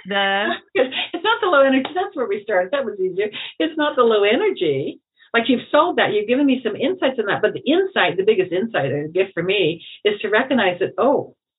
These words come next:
Speaker 2: there's a bigger problem here than I thought.
Speaker 1: Mm-hmm.
Speaker 2: And therefore, I'm now more aware. I'm self-aware. Part of sales for me is, can we get the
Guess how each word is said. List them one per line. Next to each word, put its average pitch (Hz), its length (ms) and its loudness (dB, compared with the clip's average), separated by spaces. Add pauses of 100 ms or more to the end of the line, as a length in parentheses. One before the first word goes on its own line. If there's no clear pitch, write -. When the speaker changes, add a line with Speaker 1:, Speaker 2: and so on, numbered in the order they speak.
(460)
Speaker 2:
there's 214 240 4
a 185 80 0
bigger 190 220 2
problem 165 380 -6
here 160 100 -4
than 151 160 -8
I 135 100 -4
thought. 135 220 -8 (340)
Speaker 1:
Mm-hmm. 143 260 -8 (500)
Speaker 2:
And 170 260 -4
therefore, 151 880 0 (160)
I'm 175 260 0
now 202 520 4 (160)
more 190 340 2
aware. 160 580 4
I'm 165 200 -4
self-aware. 170 600 -2 (360)
Part 262 160 4
of - 120 0
sales 175 380 4
for 165 80 -2
me 165 380 -2 (560)
is, 170 100 -8 (220)
can 226 160 6
we 233 100 6
get 208 220 0
the 214 60 0